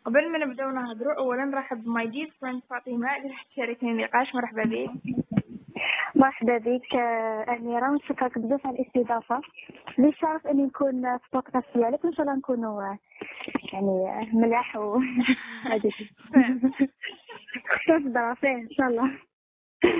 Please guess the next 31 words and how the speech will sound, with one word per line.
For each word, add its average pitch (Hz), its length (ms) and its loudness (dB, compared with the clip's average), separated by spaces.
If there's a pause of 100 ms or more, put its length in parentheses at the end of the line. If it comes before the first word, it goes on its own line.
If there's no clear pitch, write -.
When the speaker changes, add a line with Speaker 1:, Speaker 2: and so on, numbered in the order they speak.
(760)
Speaker 1:
آه، 214 360 -12 (1040)
أولًا 320 280 2
قبل 277 300 -2
ما 285 120 0
نبداو 247 520 0 (160)
نهضروا، 233 400 0
خلونا 285 340 -2
أولًا 269 280 0
نعرفوا 262 460 -2
المفاهيم. 226 600 -4 (540)
سوء 302 140 4
الظن 311 260 2
يعني 277 240 0
نظن 247 280 2
مفهوم 233 460 -4
هو 214 200 -4
أنه 240 240 0
يكون 240 280 -2
عندك 240 360 -2
ظن 269 240 2
أو 233 160 2
رؤية 240 340 -2
سيئة 247 280 0
على 262 220 2
شخص 254 320 -8
ما 302 120 -6
بلا 262 220 0
ما 277 120 2
تعرفه. 220 460 -6 (680)
آه، 220 300 0
الغيبة 262 400 -6